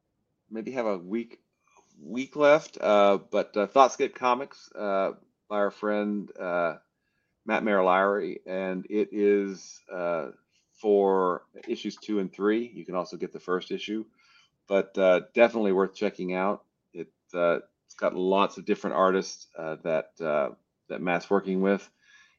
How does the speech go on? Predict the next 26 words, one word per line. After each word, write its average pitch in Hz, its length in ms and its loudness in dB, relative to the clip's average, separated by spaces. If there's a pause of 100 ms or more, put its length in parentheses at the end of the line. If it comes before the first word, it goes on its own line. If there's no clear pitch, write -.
(120)
in 92 160 -2
kind 92 280 2
of 85 120 4
a, 80 380 6
a - 80 -10
Twilight 95 680 4
Zone-esque, 87 840 -4
you 87 80 -10
know, 80 120 -6
short - 360 -6
story 85 600 0
approach, - 600 -6 (360)
uh, 69 300 -6 (760)
anthology 78 600 0
that's - 440 -6 (180)
still 95 340 0
kind 80 300 -4
of - 180 -10
connected. 73 440 -8 (1600)
And 123 260 6
then, 123 400 10
uh, 120 240 8
we 113 140 -2
haven't 151 280 4
had 127 440 2
Brant 120 420 2